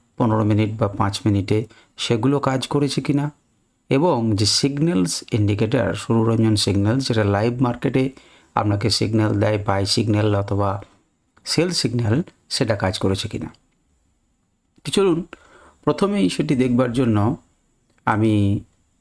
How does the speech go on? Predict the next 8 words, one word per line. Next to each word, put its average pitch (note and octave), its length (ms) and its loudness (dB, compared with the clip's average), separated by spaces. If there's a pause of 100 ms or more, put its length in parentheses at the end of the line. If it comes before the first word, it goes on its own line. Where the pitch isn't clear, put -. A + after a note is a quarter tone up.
সুররঞ্জন A2+ 540 2
আলটিমেট G#2 680 0
ইন্ডিকেটরটা G#2+ 600 0
নিচ্ছি, A2 340 0
যেটি C#3 280 0
রেকর্ড G2+ 480 0
করে G2+ 440 0 (640)
লেভেলগুলো। G2 580 0